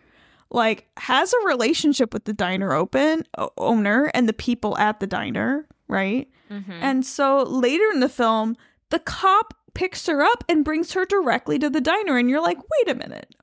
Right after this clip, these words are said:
Speaker 1: Why would the cop bring her to a diner?" <laughs> That's not a thing that would happen, right?
Speaker 2: Right.
Speaker 1: 'Cause she's been hurt.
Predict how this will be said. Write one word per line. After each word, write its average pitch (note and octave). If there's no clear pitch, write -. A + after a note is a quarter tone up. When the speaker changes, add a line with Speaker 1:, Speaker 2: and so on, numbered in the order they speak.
Speaker 1:
Why F4+
would F4
the F4+
cop A3+
bring A3+
her G#3+
to F#3
a G3
diner?" F#3
<laughs> -
That's C#4
not B3+
a A#3+
thing A#3+
that G#3+
would G#3
happen, -
right? A3+
Speaker 2:
Right. C#3+
Speaker 1:
'Cause C4+
she's C5+
been G3+
hurt. -